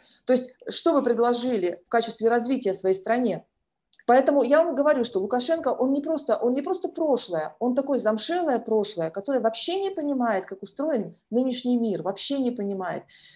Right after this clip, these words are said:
Конечно, меня беспокоит, что у нас есть вот такая армия вот этих вот проплаченных наемников, которые готовы продавать свою, а, вот эту свою физическую силу и, и, и садизм, да, и уничтожать просто нормальных людей.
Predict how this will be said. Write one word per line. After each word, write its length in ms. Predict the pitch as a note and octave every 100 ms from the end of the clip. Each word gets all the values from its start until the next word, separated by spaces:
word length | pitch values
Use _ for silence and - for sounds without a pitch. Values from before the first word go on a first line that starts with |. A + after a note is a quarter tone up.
| - -
Конечно, 380 | A3 C#4 F#4 C#4
меня 220 | B3+ C4+
беспокоит, 640 | B3+ - A#3 A#3 B3+ G3+
что 160 | F#3+ -
у 40 |
нас 180 | G3 G3
есть 160 | G#3+ -
вот 80 | -
такая 340 | G3 G#3+ G3+
армия 360 | - G#3+ G#3+ G3
вот 140 | F3+ G3
этих 240 | G3+ -
вот 160 | G3+ G3
проплаченных 720 | G#3+ G#3+ A3 G3+ G3+ F3+ F3
наемников, 640 | G3 G3+ B3+ A3 F3 E3+
которые 340 | - F#3+ G3 G3+
готовы 520 | G#3 A3 C4 A3+ F3+
продавать 720 | F#3 F#3 G#3 G#3+ G3+ E3+ - -
свою, 580 | - F#3+ G3 G#3 G#3+ G3+ - - _ -
а, 440 | F#3 F#3 F3+ F3
вот 420 | - G3 - G3+
эту 100 | F#3+
свою 200 | F#3 F#3+
физическую 600 | F#3 G#3+ G3+ G3 - F#3
силу 520 | F#3+ - A3 G3 E3 -
и, 80 | -
и, 420 | - - G3+ F#3+
и 40 |
садизм, 640 | E3+ F#3+ F#3+ G#3+ C#4+ C#4 A#3+
да, 360 | - F#3+ G#3+ -
и 60 | G3
уничтожать 600 | G3 G3+ G#3+ G3+ G3+ F#3+
просто 200 | F3 -
нормальных 480 | F#3+ G3 F3 E3+ E3+
людей. 460 | F3+ A#3+ C#4 C#4+